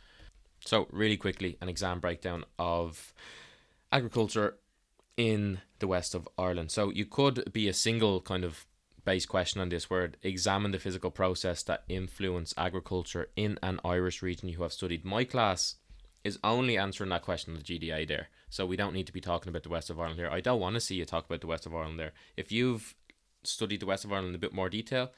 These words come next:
work away, but my class, it's only the G D A. Now we can see our c-, next we can see our comparative essay come,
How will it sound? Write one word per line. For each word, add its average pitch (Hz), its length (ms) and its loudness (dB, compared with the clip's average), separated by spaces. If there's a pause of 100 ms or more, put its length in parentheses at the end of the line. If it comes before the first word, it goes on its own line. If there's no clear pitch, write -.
(240)
work 107 180 -4
away, 95 200 4
but 80 120 -4
my 101 140 2
class, 98 340 0
it's 90 160 -8
only 90 220 -2
the 82 100 -8
G 85 160 -4
D 85 160 -2
A. 80 160 -2 (460)
Now 127 220 4
we 127 100 2
can 117 120 -2
see 104 160 2
our 95 160 4
c-, - 80 -10 (320)
next 117 320 2
we 113 60 0
can 104 140 -2
see 98 160 -2
our 90 80 0
comparative 95 640 2
essay 90 300 0
come, 90 320 -8